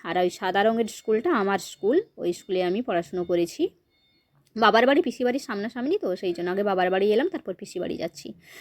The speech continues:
তো চলে এসেছি পিসি বাড়ি। এই যে কয়েকটা গরু বাঁধা আছে, এটা, এই গরুগুলো আমার পিসির। আর এই যে নতুন বাড়ি করেছে, চারিদিক ভাঙাচোরা, ঠিকমতো গুছিয়ে উঠতে পারেনি। তো এই বাড়িটা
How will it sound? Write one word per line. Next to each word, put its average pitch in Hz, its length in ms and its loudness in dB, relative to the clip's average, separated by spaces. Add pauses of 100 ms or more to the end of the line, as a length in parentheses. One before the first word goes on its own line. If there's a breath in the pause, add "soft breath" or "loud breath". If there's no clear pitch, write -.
(120)
তো 294 100 0
চলে 233 240 6
এসেছি 254 300 0
পিসি 240 240 -4
বাড়ি। 226 260 2 (100)
এই 220 60 -12
যে 208 80 -6
কয়েকটা 196 300 -6
গরু 190 240 2
বাঁধা 190 200 2
আছে, 226 220 -2
এটা, 247 180 -2
এই 190 260 2
গরুগুলো 190 360 4
আমার 247 160 -2
পিসির। 175 360 -6 (760 loud breath)
আর 185 100 -6
এই 180 160 2
যে - 220 -6 (800 soft breath)
নতুন 214 260 -2
বাড়ি 220 220 6
করেছে, 233 460 2 (320)
চারিদিক 190 340 0
ভাঙাচোরা, 185 640 0 (200)
ঠিকমতো 185 320 -4
গুছিয়ে 180 340 -2
উঠতে 175 200 -8
পারেনি। 175 420 -4 (3500)
তো 202 60 -8
এই 185 100 -4
বাড়িটা 175 340 -4